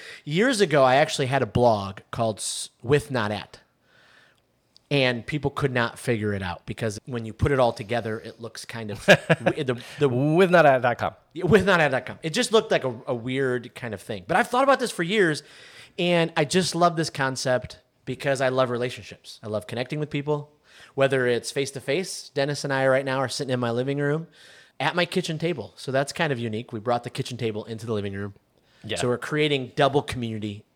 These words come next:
Speaker 1: in this space. But I love either connecting face-to-face or on a team.
Speaker 2: I think
Speaker 1: Uh,
Speaker 2: it's because you love ice cream so much. So, like, when you get ice cream, you walk. Usually you get ice cream with somebody, and you walk and you talk.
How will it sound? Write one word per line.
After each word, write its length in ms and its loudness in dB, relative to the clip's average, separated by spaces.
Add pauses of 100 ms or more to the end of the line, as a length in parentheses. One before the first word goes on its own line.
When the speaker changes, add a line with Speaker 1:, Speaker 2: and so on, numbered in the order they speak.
(140)
Speaker 1:
in 200 -8
this 180 -4
space. 580 -8 (640)
But 100 6
I 100 8
love 360 6
either 220 0
connecting 560 -2 (480)
face-to-face 720 -2
or 260 0
on 140 -4
a 60 -4
team. 460 -4 (1400)
Speaker 2:
I 300 2
think 140 4
Speaker 1:
Uh, 40 4
Speaker 2:
it's 80 0
because 640 6
you 140 -4
love 360 4
ice 280 0
cream 320 -4
so 180 -4
much. 400 -6
So, 120 -8
like, 160 0
when 120 -4
you 80 -4
get 140 2
ice 200 6
cream, 160 -4
you 120 -4
walk. 360 4
Usually 340 -4
you 60 -6
get 120 -2
ice 160 0
cream 160 -8
with 160 -4
somebody, 320 -4
and 100 -6
you 120 -6
walk 340 -4
and 100 -12
you 80 -8
talk. 400 -2